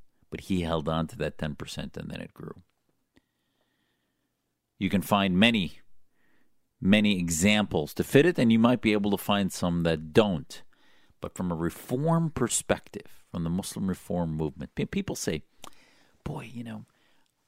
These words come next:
you guys don't have a chance, and you know what?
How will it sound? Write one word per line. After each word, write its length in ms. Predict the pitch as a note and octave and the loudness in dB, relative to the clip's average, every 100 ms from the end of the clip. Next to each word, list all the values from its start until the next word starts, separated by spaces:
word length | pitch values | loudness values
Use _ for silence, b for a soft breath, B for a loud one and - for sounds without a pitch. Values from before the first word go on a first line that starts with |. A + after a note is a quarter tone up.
| _ | _
you 120 | E3 | -6
guys 280 | F3+ D#3 A2 | -2 -2 0
don't 140 | B2+ A#2 | 0 0
have 120 | G2 | -2
a 40 | |
chance, 400 | - - A#2+ A#2 | -4 0 0 0
and 100 | A#2+ | -2
you 100 | A#2 | -2
know 160 | A#2+ A#2 | 0 2
what? 520 | F2 G2 F3+ - - | 2 0 -2 -4 -20